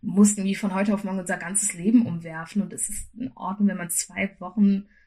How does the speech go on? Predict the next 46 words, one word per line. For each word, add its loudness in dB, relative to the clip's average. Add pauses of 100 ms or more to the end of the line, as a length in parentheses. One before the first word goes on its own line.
(200)
mal -4
einfach 0
für -4
sich -2
nimmt 4
und -12
vielleicht -10
nicht, 2
ähm, -6 (260)
die -14
dreißigseitige 0
Hausarbeit -2
sofort -8
in -4
einem, -4 (440)
ähm, -2
von, -6
vom -12
Fleck -4
quasi -8
schreibt, -6
sondern -4
sich -12
Zeit -4
lässt -8
mit -12
allem. -10
Und, -10 (540)
ähm, -14
ich -14
glaub, -6
ich, -4
also 0
das 2
hilft 2
mir 8
immer, 6
wenn -4
ich -6
das -6
höre, -6
so -14
von -12
wegen, -10
wir -14
machen -8